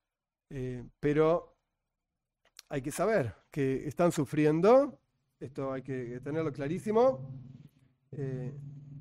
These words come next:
y no tienen libre albedrío. En general, lo pierden. Pero es algo para filosofar muchísimo más largo, ahora no. Pregunta Juli, ¿si al Yetzer Hara se lo puede refinar? Claro que sí,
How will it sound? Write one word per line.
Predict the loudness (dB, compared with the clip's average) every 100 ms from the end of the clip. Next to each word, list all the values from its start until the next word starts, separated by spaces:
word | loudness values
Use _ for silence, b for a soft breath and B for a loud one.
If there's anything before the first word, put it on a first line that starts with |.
| -18 -20 -20 _ _ _ _ _ _ -4
y | 2
no | 4
tienen | 4 4 6
libre | 6 6
albedrío. | 4 2 -2 -4 _ _ _ _ _ -2
En | -2
general, | 2 4 6 6 4 -2 _ -8
lo | -6
pierden. | -2 -4 -6 -18 _ _ _ _ _
Pero | -2 0
es | 2
algo | 2 4
para | 2
filosofar | 2 -2 -2 0 0
muchísimo | 0 -2 -2 -2
más | 2
largo, | 2 4 4 2 -4 _ _ -8
ahora | -2 0 0
no. | -4 -12 _ _ _ _ _ _ _ _ _ _ _ _ _ _ _ _ _ _ _ _
Pregunta | 2 4 4 4
Juli, | 2 2
¿si | 2
al | 2
Yetzer | 2 2
Hara | 0 0
se | -2
lo |
puede | 0 0
refinar? | 0 0 2 2 0
Claro | -2 0 2 0
que | -2
sí, | -4 -4 -4